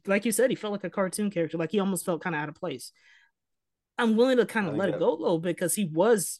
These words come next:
Speaker 1: he was still funny, but it was almost like, you know, it was, it was, he just, like I said, he felt out of place.
Speaker 2: And I just wanna point out something, and this is a small spoiler,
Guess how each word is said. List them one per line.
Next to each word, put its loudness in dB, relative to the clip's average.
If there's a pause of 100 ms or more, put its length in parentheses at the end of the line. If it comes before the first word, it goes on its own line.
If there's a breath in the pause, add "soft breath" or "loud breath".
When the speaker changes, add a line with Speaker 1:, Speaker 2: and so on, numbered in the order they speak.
Speaker 1:
he -6
was -4
still 2
funny, -4 (120)
but 4
it -2
was -2
almost -2
like, -4
you -4
know, -10 (300)
it -10
was, -12
it -10
was, -10
he -10
just, -8 (240)
like -4
I 0
said, 2
he 0
felt -8
out -4
of -8
place. -12 (680)
Speaker 2:
And -10
I -4
just -8
wanna -6
point -6
out -6
something, -8
and -10 (300)
this -6
is -2
a 2
small 0
spoiler, 0